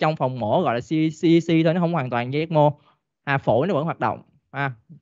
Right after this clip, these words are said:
mình sẽ nối ra ngoài, mình chạy ecmo, mình chạy tim phổi nhân tạo, mình chạy tim nhân tạo á. À, mình sẽ cho tim nó ngừng đập hoàn toàn. Và mở ra mình sửa. Nhà sửa làm sao? Hư chỗ nào sửa chỗ đó. À, mình mở rộng chỗ nó ra nè.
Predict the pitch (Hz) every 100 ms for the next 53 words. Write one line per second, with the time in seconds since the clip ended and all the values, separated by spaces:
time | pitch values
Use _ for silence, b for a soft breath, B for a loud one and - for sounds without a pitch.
0 | _ _ _ _ _ _ _ _ - 139
1 | 151 156 190 170 131 120 120 123 127 147
2 | 135 127 127 113 117 147 127 156 147 127
3 | 101 131 135 175 143 131 107 143 - _
4 | _ _ _ _ - 135 123 160 151 151
5 | 143 160 131 120 113 117 110 107 - _
6 | _ _ _ _ _ _ - 117 113 156
7 | 135 123 113 117 180 - _ _ _ _
8 | 131 135 131 151 165 147 156 _ _ _
9 | _ _ _ _ _ _ _ _ _ _
10 | _ _ _ _ _ 175 180 185 156 127
11 | 160 175 208 - _ _ _ _ _ _
12 | _ _ 143 165 180 175 - 135 131 120
13 | 175 135 139 165 147 139